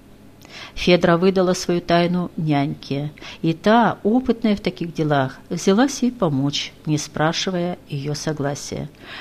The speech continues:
Невежественная, научившаяся от уличных мудрецов находить оправдание всякой подлости,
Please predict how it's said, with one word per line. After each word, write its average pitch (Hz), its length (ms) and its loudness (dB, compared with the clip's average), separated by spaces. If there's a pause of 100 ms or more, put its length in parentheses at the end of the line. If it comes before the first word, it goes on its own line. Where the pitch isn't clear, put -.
(120)
Невежественная, 175 1040 2 (260)
научившаяся 214 840 4
от - 260 0
уличных 226 480 0
мудрецов 185 540 0
находить 175 440 0
оправдание 180 600 2
всякой 151 340 -2
подлости, 175 800 -2